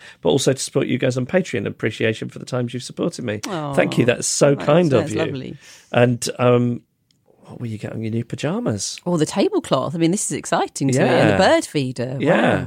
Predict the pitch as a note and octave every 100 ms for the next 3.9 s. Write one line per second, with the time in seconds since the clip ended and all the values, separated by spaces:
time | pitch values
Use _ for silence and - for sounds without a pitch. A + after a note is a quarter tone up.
0 | - D3+ B3 D#3+ C3 _ - _ B2+ B2+
1 | B2 B2+ C3 B2 B2 B2+ - C3+ C3+ C3
2 | F#3 C4 - B2 G2+ E2+ F#2 C#3+ C3+ F3+
3 | G#3 F3+ F#3 A3+ D#4+ - - -